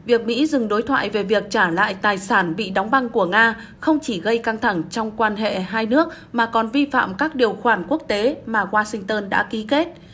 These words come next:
Điều này thể hiện sự bất đồng sâu sắc giữa hai quốc gia và ảnh hưởng tiêu cực đến nỗ lực khôi phục mối quan hệ ngoại giao. Liên quan đến xung đột ở Ukraine, cùng ngày hai mươi lăm tháng bảy,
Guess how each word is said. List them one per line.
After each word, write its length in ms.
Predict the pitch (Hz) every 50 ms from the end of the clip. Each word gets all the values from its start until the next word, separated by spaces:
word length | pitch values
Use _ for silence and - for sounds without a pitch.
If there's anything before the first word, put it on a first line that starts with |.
| - - - - -
Điều 140 | - 254 240
này 220 | 240 233 233 233
thể 160 | 233 220 196
hiện 260 | 175 180 - 208 208
sự 220 | 202 - - 220 175
bất 200 | - 330 330 -
đồng 180 | 254 214 190
sâu 200 | 185 - 233 220
sắc 280 | 220 220 - 311 - -
giữa 240 | - 196 190 226 247 233
hai 160 | 262 240 214
quốc 180 | 214 247 254
gia 320 | 247 - 240 233 214 190 - - - - -
và 120 | 254 247
ảnh 220 | 226 208 220 202 190
hưởng 220 | 214 202 175 156
tiêu 200 | 156 - 277 269
cực 320 | 269 - 233 196 - - - - -
đến 360 | - 196 190 196 220 240 254
nỗ 140 | 269 254 269
lực 240 | 277 277 262 - - -
khôi 160 | 233 220 214 214
phục 240 | 226 214 180 - 117
mối 220 | 175 185 185 190 190 185
quan 140 | 269 247
hệ 160 | 233 233 - -
ngoại 200 | 196 202 - -
giao. 380 | - 214 214 214 214 214 - - - - - - _ - - - - - -
Liên 240 | 240 269 269 269 254
quan 260 | - 269 262 254 240
đến 180 | 226 214 202 226
xung 220 | - - 285 262
đột 240 | 240 220 190 190 190 -
ở 220 | 208 202 180 - - -
Ukraine, 580 | 226 214 - 208 190 196 202 208 220 220 220 208 214 - - - -
cùng 180 | - 247 233 233
ngày 220 | 233 226 220 214
hai 200 | 214 226 254 254
mươi 120 | 240 247
lăm 240 | 247 247 240 240 226
tháng 220 | 220 220 202 226 240
bảy, 260 | 262 240 196 160